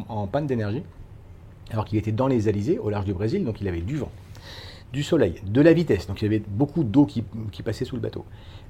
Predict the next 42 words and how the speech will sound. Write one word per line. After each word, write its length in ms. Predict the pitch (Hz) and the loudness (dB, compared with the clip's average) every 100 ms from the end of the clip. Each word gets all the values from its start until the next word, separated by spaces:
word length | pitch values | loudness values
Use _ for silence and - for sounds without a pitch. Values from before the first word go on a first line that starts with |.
| - | -8
Euh, 380 | 98 92 92 90 90 90 - | -4 -2 0 -2 -4 -8 -6
et 120 | 113 147 | -2 0
incapable 640 | 160 147 - 156 180 147 - | 4 4 8 6 6 0 -2
d'exploiter 480 | 101 120 - 120 113 | -2 -2 0 -2 0
ça 340 | 104 120 190 - | 0 0 0 -4
correctement, 440 | 117 113 110 107 | -2 -2 0 0
parce 140 | 147 117 | 0 -2
que 80 | 117 | -4
ça 140 | 110 | 0
avait 80 | 107 | 0
été 320 | 104 139 147 - - - - - - - - - | 2 0 0 -6 -18 -20 -20 -20 -20 -18 -14 -4
vite 240 | 120 139 | -2 0
fait, 180 | - 131 | 6 6
mal 240 | 120 120 | 8 4
fait, 420 | 110 113 123 147 | 2 2 4 4
et 40 | 110 | 2
qu'ils 260 | 113 113 | 0 0
sont 140 | 104 110 | -2 -4
tous 220 | - 151 | -2 -2
persuadés 460 | - 110 113 117 147 | -2 -2 0 2 4
qu'un 420 | 117 120 - 110 | 4 2 2 -2
groupe 200 | 98 107 | 0 2
diesel 520 | 98 98 123 143 143 110 | 2 4 6 6 4 2
et 240 | 120 123 | 2 4
une 200 | 117 107 | 2 2
bonne 200 | 101 117 | 0 0
paire 140 | 113 | 2
de 80 | 101 | 2
voiles, 300 | 104 139 123 | 4 2 2
ça 100 | 104 | -2
va 100 | 101 | -4
faire 120 | - | -4
l'affaire. 240 | 92 - - | -6 -8 -8
C'est 140 | - | -4
le 60 | 135 | 0
cas 120 | 202 | 2
de 80 | 139 | 2
tous 160 | 113 170 | 0 2
les 100 | 127 | 2
voiliers 280 | 120 139 | 2 2
aujourd'hui, 260 | 107 90 | 0 -2
hein. 80 | 85 | -4